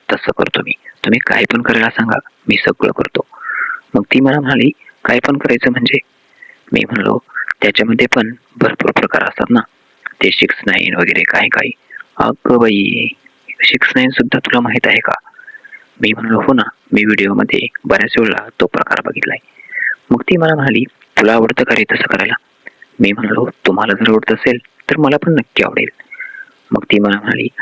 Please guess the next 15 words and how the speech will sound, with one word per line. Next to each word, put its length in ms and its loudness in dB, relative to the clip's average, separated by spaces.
"बरं 200 4
बघूत, 340 0
मी 200 2
आतापर्यंत 680 -2
कधी 240 0
तसं 420 0
केलं 220 2
नाही. 160 -2
मी 200 4
पण 60 0
व्हिडिओमध्ये 600 2
एकदा 280 2
दोनदा 260 0
बघितलंय 380 0
आणि 200 2